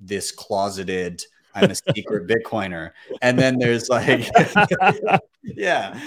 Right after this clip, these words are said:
Speaker 1: And, but then there's also the inverse. There's, like, the Bitcoiners that are just, like, all I know of them and all other people know of them is, like, their nim. And so, like, that's kind of, like,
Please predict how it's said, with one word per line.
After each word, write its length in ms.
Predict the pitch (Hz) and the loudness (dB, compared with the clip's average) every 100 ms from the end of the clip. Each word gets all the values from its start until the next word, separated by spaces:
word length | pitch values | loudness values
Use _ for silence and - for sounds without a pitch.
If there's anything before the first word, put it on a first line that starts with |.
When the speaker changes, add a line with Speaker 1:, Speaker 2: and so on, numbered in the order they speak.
| 247 | -6
Speaker 1:
And, 140 | 156 147 | -4 2
but 160 | 180 | 2
then 160 | 202 208 | 2 2
there's 180 | 240 180 | 2 2
also 280 | 185 185 | 2 2
the 160 | 156 123 | -2 0
inverse. 400 | 160 202 113 101 | -2 -2 -2 -2
There's, 260 | 123 113 117 | -2 -2 0
like, 300 | 110 101 95 | 0 -2 -6
the 80 | |
Bitcoiners 680 | 104 160 165 123 107 104 104 | -2 -4 -2 -6 -4 -6 -6
that 180 | 110 104 | -6 -6
are 100 | 101 | -8
just, 720 | 92 - 117 117 110 - - - _ _ | -10 -8 -4 -2 -4 -10 -14 -20 _ _
like, 160 | 110 107 - | -8 -8 -8
all 540 | 120 120 123 120 117 - _ - | -4 -2 -2 -4 -6 -12 _ -8
I 260 | 117 143 | -4 -4
know 260 | 160 117 110 | -4 -4 -4
of 140 | 101 | -4
them 280 | 95 98 104 | -6 -6 -6
and 180 | 107 98 | -6 -6
all 260 | 107 101 101 | -6 -4 -4
other 200 | 120 143 | -6 -6
people 260 | 110 104 | -8 -10
know 160 | 98 92 | -10 -10
of 120 | 87 | -10
them 220 | 95 95 | -10 -10
is, 200 | 92 95 | -10 -8
like, 260 | 104 92 - _ | -6 -6 -10 _
their 280 | 98 95 101 | -12 -6 -6
nim. 560 | 98 104 123 104 95 117 _ _ _ _ _ _ | -6 -4 -4 -4 -6 -12 _ _ _ _ _ _
And 160 | 120 | -6
so, 160 | 113 127 | -2 -2
like, 180 | 110 104 | -2 0
that's 300 | 113 120 - | 0 0 -2
kind 240 | - 131 | -6 -4
of, 100 | 123 | -2
like, 280 | 120 110 - | -2 -2 -6